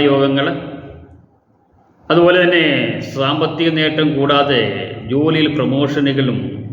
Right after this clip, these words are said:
അനുകൂലമായ ട്രാൻസ്ഫറുകളൊക്കെ ലഭിക്കാനുള്ള സാധ്യതകൾ, വീട് പണിയൊക്കെ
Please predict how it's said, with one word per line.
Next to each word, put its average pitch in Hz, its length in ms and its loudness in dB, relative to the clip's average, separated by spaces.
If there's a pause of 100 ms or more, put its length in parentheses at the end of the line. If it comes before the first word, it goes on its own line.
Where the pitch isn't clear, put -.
(880)
അനുകൂലമായ 135 380 4 (100)
ട്രാൻസ്ഫറുകളൊക്കെ 123 640 -2
ലഭിക്കാനുള്ള 120 440 -4
സാധ്യതകൾ, 120 460 -2 (800)
വീട് 156 220 6
പണിയൊക്കെ 147 260 2